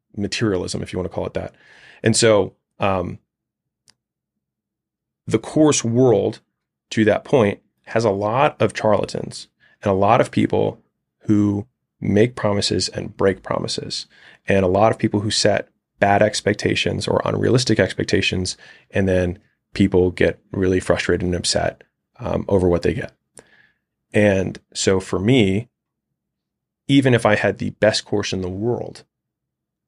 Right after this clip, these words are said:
I wouldn't wanna sell the information because it would associate me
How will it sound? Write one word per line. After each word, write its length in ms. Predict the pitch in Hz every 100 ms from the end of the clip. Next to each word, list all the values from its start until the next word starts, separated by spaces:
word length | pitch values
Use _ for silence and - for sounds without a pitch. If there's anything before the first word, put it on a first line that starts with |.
| _ _ _ -
I 180 | 107
wouldn't 280 | 110 113 104
wanna 340 | 101 104 98 -
sell 600 | - - 107 101 98 104
the 180 | - 98
information 760 | 101 92 98 98 98 95 92 104 _ _ _
because 380 | - - 95 95
it 100 | -
would 320 | 98 95 - _
associate 640 | - - 107 107 - 104 -
me 220 | 95